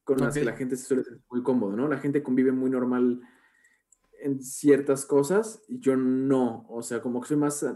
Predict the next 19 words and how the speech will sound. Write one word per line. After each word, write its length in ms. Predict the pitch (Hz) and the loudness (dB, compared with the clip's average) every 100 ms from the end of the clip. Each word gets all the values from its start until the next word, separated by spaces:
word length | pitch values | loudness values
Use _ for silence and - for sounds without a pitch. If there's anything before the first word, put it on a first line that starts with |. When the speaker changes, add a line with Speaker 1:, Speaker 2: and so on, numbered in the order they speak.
| 76 | -8
Speaker 1:
so-, 140 | - 143 | -10 -2
creo 140 | 147 147 | 0 2
que 40 | |
sobreanalizo 560 | 147 139 127 113 127 131 | 2 2 2 2 0 2
muchas 320 | 123 123 113 | -2 -2 -6
cosas, 320 | - 120 120 | -4 -4 -4
entonces 200 | 101 104 | -8 -6
no 80 | 123 | -4
soy 120 | 123 | -4
tan 340 | 127 117 113 113 | -2 -4 -4 -8
social 480 | 113 110 131 123 117 | -8 -6 0 2 2
en 100 | 113 | -2
ese 140 | 110 | -6
sentido. 480 | 110 104 117 104 - _ _ - | -8 -2 0 0 -4 _ _ -8
Speaker 2:
Ok, 180 | 131 131 156 147 - _ _ _ | -6 -4 -4 -6 -16 _ _ _
ok, 120 | 127 120 | -8 0
Speaker 1:
Pero 100 | 131 | 4
Speaker 2:
ok. 40 | |
Speaker 1:
soy 340 | 160 165 175 | 8 10 10